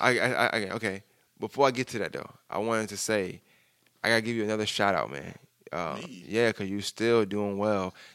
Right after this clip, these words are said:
Speaker 1: Haven't posted on social media. Um, and I know that I can tell when you wanna do it, you just, you just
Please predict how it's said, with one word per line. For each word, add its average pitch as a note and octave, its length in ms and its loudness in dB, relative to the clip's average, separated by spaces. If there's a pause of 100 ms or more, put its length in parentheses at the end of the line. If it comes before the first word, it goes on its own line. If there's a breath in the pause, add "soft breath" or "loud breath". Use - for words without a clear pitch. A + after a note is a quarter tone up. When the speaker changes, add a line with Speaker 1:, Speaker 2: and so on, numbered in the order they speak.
Speaker 1:
Haven't G2+ 300 0
posted A2 320 0
on G2+ 140 -2
social G#2+ 320 -2
media. G#2 480 -2 (460 soft breath)
Um, G2 320 2
and A2+ 120 2
I G2+ 80 4
know B2+ 200 4
that A2+ 200 4
I A#2 80 4
can A2+ 120 4
tell D3 180 6
when B2 80 6
you A2 100 2
wanna B2+ 200 6
do D3 180 4
it, D3+ 180 -4 (580 soft breath)
you A#2 100 0
just, A2+ 320 2
you A#2+ 100 -4
just A2 300 -2